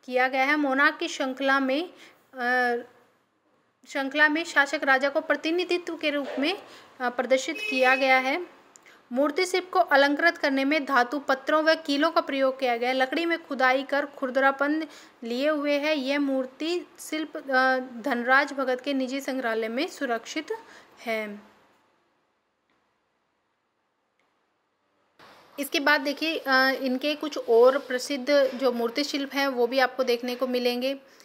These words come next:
ठीक है। ये नाइनटीन, अ, सेवेंटी सेवन, अ, नाइनटीन सेवनटीन में बना था। एक ये मेलोडी है, एक ये वुड स्कल्प-,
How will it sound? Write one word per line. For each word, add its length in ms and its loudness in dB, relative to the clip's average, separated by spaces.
ठीक 120 -8
है। 60 0
ये 140 -4
नाइनटीन, 360 -2
अ, 260 -2
सेवेंटी 400 -2
सेवन, 380 -4
अ, 200 -2
नाइनटीन 400 -4
सेवनटीन 400 -2
में 160 -4
बना 220 -2
था। 220 0
एक 260 -6
ये 60 -2
मेलोडी 540 -2
है, 280 -4
एक 420 -2
ये 220 0
वुड 260 -2
स्कल्प-, 640 -2